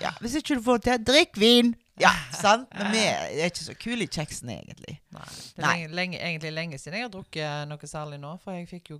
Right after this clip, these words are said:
Speaker 2: gallesteinsanfall.
Speaker 1: Ja, det fikk du.
Speaker 2: Så da var det av med alt mulig gøy.
Speaker 1: Det er ikke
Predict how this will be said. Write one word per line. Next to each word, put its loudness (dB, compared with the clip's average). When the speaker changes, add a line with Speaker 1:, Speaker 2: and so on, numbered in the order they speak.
Speaker 2:
gallesteinsanfall. -8
Speaker 1:
Ja, 4
det 4
fikk -14
du. -8
Speaker 2:
Så -20
da -16
var -16
det -12
av -14
med -16
alt -16
mulig -18
gøy. -16
Speaker 1:
Det -
er -6
ikke -2